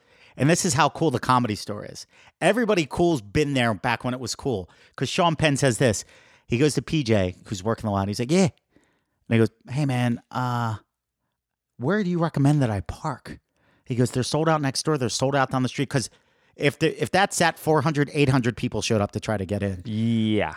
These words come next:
Speaker 1: So then Sean Penn says this. P J goes, "Well, you could park here." And Sean goes, "Nah, man, I know the rules. This parking lot's for comics only."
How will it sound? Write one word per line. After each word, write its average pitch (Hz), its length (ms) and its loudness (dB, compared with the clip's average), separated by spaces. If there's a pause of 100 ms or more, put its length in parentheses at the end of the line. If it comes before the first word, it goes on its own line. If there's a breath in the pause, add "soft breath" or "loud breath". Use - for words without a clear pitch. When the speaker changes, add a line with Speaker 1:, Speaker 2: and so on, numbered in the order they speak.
Speaker 1:
So - 180 0
then 135 160 4
Sean 135 320 2
Penn 139 220 2
says 113 260 0
this. 110 300 0 (180)
P 135 120 0
J 123 140 0
goes, 107 240 2
"Well, 127 120 4
you 120 80 -2
could 120 140 -6
park 143 280 0
here." 139 120 -2
And 101 100 -4
Sean 107 180 -2
goes, 98 240 -4
"Nah, 120 240 -2
man, 113 240 2
I 117 60 0
know 113 140 0
the 95 100 -2
rules. 98 280 -2
This 110 100 -6
parking 113 340 0
lot's 104 140 0
for 104 120 -8
comics 101 420 -2
only." 98 400 0